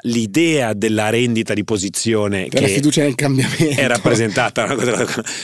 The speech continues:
Speaker 1: dicono, "No, no, finanzio, finanzio senza problema, non anticipare niente, figurati."
Speaker 2: Tripla A plus.
Speaker 1: È un mestiere, è un mestiere quello che, che, ma che dici, sei in una botte di ferro, no?
Speaker 2: Facciamo, facciamo anche
Speaker 1: Questo
Speaker 2: la controparte. È ovvio che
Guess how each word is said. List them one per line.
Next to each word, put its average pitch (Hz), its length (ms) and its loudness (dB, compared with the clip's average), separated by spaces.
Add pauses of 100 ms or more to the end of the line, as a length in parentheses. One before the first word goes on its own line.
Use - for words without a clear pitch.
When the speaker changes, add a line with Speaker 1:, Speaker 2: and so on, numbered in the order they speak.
(100)
Speaker 1:
dicono, 113 380 -2
"No, 123 180 0
no, 127 240 0
finanzio, 147 800 -2
finanzio 139 400 0
senza 127 260 0
problema, 120 480 0
non 180 160 0
anticipare 131 640 -2
niente, 123 280 -4
figurati." - 460 2
Speaker 2:
Tripla 165 200 2
A 160 300 -2
plus. 147 600 -2
Speaker 1:
È 139 240 0
un 120 140 2
mestiere, 131 520 2
è 90 100 -4
un 101 100 -2
mestiere 107 520 0
quello 110 320 0
che, 90 160 -2
che, 110 240 0
ma 127 240 0
che 104 240 -2
dici, 90 400 -4
sei 95 160 -4
in 92 60 -2
una 95 140 -2
botte 110 360 0
di 92 100 0
ferro, 92 360 -2
no? 127 60 0
Speaker 2:
Facciamo, 143 280 2
facciamo 151 260 0
anche 156 120 0
Speaker 1:
Questo - 20 2
Speaker 2:
la 147 80 0
controparte. 123 800 -4 (400)
È 135 160 0
ovvio 131 380 2
che 120 460 -2